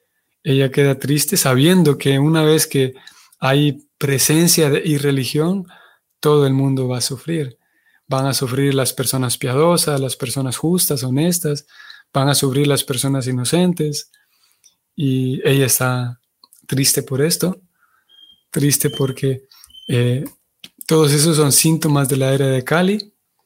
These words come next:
Y, y bueno, como dije, eh, iremos hablando de esta conversación que tuvieron este toro y esta vaca a lo largo del capítulo. Muy bien, entonces, primero Dios, nos vemos mañana para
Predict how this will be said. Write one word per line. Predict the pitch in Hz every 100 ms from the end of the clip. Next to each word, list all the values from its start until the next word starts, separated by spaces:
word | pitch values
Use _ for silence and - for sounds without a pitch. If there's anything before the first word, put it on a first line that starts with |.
| _ _ _ _ _ _
Y, | 127 123 120 120 120 117 120 _ _ _ _
y | - 113
bueno, | 117 110 - _ _
como | - 127 120
dije, | 127 120 131 - - _ _ -
eh, | 196 123 120 135 -
iremos | 160 123 135 135
hablando | 127 131 135 135
de | 131 131
esta | 127 139
conversación | 127 123 120 120 - 143 139
que | 131
tuvieron | 135 131 135 131 131
este | - 135
toro | 139 131 131
y | 131
esta | - 139
vaca | 131 135 - 139 - - - - - -
a | -
lo | 123 120
largo | 123 120 120
del | 117
capítulo. | - 113 123 123 120 _ _ _ _ _ _ _ _ - - - -
Muy | 165 175
bien, | 143 160 175 - _ _ -
entonces, | 135 120 127 117 127 - -
primero | 131 131 135
Dios, | 135 147 147 -
nos | 143
vemos | 123 131 131
mañana | 127 139 170 185 180
para | 147 127 120